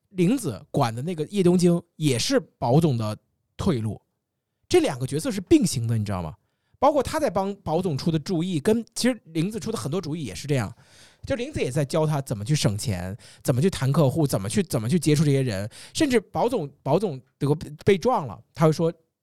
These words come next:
钱谁还？全剧里边只有两个角色可以说还，一个是爷叔，一个是玲子。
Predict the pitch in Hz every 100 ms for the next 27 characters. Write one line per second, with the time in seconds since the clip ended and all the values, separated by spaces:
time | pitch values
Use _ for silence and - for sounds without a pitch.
0 | _ - 170 175 160 143 95 - _ _
1 | _ _ _ _ _ - 160 208 320 180
2 | 117 113 - 120 170 135 - 143 123 98
3 | 165 127 120 107 117 107 104 - - -
4 | _ _ _ _ 131 139 160 156 131 113
5 | _ - 127 110 - 107 - _ 123 117
6 | 113 101 110 -